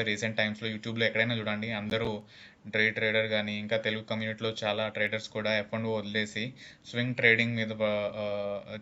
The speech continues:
చేస్తాము, ఎఫ్ అండ్ ఓ వదిలేస్తున్నాము, uh, as of now అని చెప్పేసి చెప్తున్నారు. But ఎందుకు, uh, ఎఫ్ అండ్ ఓ వదిలేస్తున్నారు? అసలు ఎందుకు స్వింగ్ ట్రేడింగ్ అనేది, uh, బెటరు, uh,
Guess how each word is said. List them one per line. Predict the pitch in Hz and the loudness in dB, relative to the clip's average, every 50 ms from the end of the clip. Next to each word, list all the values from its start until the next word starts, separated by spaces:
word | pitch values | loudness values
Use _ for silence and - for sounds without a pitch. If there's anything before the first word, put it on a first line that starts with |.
| - - | -4 -4
చేస్తాము, | 110 107 107 - - 113 110 110 107 107 104 104 107 - - - 107 | -4 -4 -2 -4 -4 -2 -2 -2 -4 -4 -6 -8 -10 -10 -8 -6 -6
ఎఫ్ | 107 - 110 | -4 -4 -4
అండ్ | 110 110 110 | -4 -2 -2
ఓ | 110 | -2
వదిలేస్తున్నాము, | 107 104 104 107 107 107 - 113 107 101 104 104 101 101 98 - - 104 | -2 -2 -4 -6 -6 -6 -8 -8 -8 -6 -6 -6 -6 -6 -8 -8 -8 -6
uh, | 101 101 101 101 101 101 104 | -4 -4 -4 -4 -4 -4 -4
as | 104 107 104 | -4 -4 -6
of | 101 - 107 | -6 -6 -6
now | 107 104 | -6 -4
అని | 104 104 | -6 -6
చెప్పేసి | 101 - 110 107 - - | -6 -6 -6 -6 -4 -4
చెప్తున్నారు. | 101 - - 104 104 113 143 170 - - - - - - - - _ - | -6 -6 -6 -6 -6 -6 -6 -8 -10 -14 -20 -20 -20 -20 -20 -2 _ 4
But | 139 139 123 120 131 | 4 4 4 2 2
ఎందుకు, | 147 160 170 180 175 175 170 165 147 - 117 | 0 0 0 0 0 0 0 0 0 2 2
uh, | 117 117 110 - 117 | 2 2 2 0 -4
ఎఫ్ | 113 - 127 | -2 -2 -2
అండ్ | 123 123 123 | 0 0 0
ఓ | 120 113 | 0 0
వదిలేస్తున్నారు? | 110 107 110 110 110 - - 107 104 107 107 107 | 0 -2 -2 -2 -4 -4 -6 -6 -4 -4 -4 -4
అసలు | - 110 110 107 110 | -4 -4 -2 -2 -2
ఎందుకు | 113 117 120 117 131 - - | -2 -4 -4 -6 -6 -6 -6
స్వింగ్ | 120 110 113 107 113 | -4 -4 -4 -2 0
ట్రేడింగ్ | 113 110 107 110 110 110 110 107 | 0 0 0 0 -2 -2 -2 -2
అనేది, | 107 107 107 110 117 127 135 131 - - - - - _ _ - 104 | -2 -2 -2 -4 -4 -6 -6 -8 -12 -18 -20 -20 -20 _ _ -4 -2
uh, | 104 104 104 104 104 104 101 101 - - _ _ 113 107 | -2 -2 -2 -2 -2 -2 -4 -6 -8 -12 _ _ 0 2
బెటరు, | 107 107 107 110 107 107 107 107 - - _ _ _ _ - 107 | 4 4 6 4 2 2 0 -4 -8 -14 _ _ _ _ -8 -6
uh, | 107 104 | -6 -4